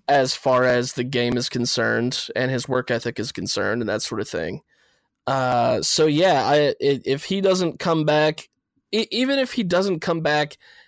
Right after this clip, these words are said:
as well as he was before, he's still gonna be better than,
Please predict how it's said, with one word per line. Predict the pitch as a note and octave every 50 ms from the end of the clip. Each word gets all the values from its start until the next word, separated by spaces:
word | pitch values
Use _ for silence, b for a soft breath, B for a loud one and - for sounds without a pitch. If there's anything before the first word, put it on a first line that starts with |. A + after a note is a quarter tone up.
| b b b _ _ _ _
as | D3 D#3+ E3 F3 F3+ E3+ D#3+ D#3+
well | C#3+ C#3 D3 D#3 D#3 D3+
as | D3 C3+ C3 -
he | - D#3+ D3+ C3+
was | A2+ A#2 C3 C3 C3+ C#3 D3
before, | - A#2 A#2+ - - - C3+ C#3 D3 D#3 E3+ F3+ F#3+ G3+ - _ _ _ _ _ _ _ _ _ _
he's | _ - F3 D#3 D3 -
still | - - - - G3+ G3+ G3 F3+
gonna | F3 F3 E3 D#3
be | D3+ C#3+ C3+
better | C#3+ D3 C3+ C#3 C3 B2+ B2+ B2 B2 - - _ _ _ _ _ _ _ _
than, | - D3 D3+ D3+ C#3 C3+ C3 B2+ B2+ B2 B2 A#2+ A#2+ B2